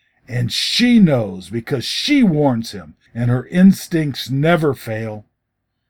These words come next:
that the female of her species is more deadly than the male.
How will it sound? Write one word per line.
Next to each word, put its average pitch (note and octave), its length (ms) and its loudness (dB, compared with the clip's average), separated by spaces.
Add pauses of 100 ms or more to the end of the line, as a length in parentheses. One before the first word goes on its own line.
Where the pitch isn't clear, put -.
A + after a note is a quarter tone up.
(360)
that B2 220 -4
the C3 80 -6
female F3+ 580 4
of D3 120 -4
her G#3 260 4
species G#2 800 -8 (580)
is A#2+ 200 0
more C#3+ 240 2
deadly B2 640 -4 (280)
than B2+ 200 0
the B2 80 0
male. - 440 -6